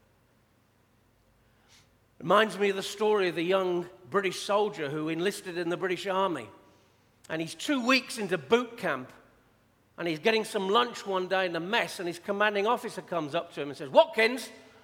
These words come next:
I don't remember seeing you this morning at camouflage practice." He said, "I know, sir, I was really good, wasn't I?" But there's camouflage and there's misdirection out there. That's what John is saying.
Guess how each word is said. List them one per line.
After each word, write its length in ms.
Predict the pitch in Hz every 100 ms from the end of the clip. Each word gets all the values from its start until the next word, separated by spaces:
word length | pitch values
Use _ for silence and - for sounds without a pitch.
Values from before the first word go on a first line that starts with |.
| - _ _ -
I 80 | 208
don't 140 | 247
remember 240 | 226 233 208
seeing 300 | 233 196 202
you 180 | 208
this 180 | 208 -
morning 320 | 185 196 196
at 140 | 214 -
camouflage 580 | 208 196 170 202 196 -
practice." 540 | 214 190 - 247 - - - _ _ _ _ _ -
He 100 | 135
said, 100 | 147
"I 100 | 147
know, 220 | 156 160
sir, 260 | 156 143
I 40 | 143
was 100 | 135
really 400 | 139 160 170 143
good, 260 | 131 170 143
wasn't 280 | 160 151
I?" 160 | 143 127 - - - - - - - - - - - - - - - - - - - 285 294 285 - - - - - - - -
But 180 | 175 277
there's 160 | 269 - -
camouflage 1160 | - 330 403 311 - 185 135 131 147 175 190 - - -
and 200 | 214 254
there's 180 | 247 190
misdirection 1040 | 214 302 - - 311 262 294 302 - 240
out 280 | 180 156 -
there. 260 | 135 117 104 - - _
That's 240 | 285 302
what 300 | - 320 320
John 240 | - 285 269
is 120 | 254
saying. 460 | - 285 302 139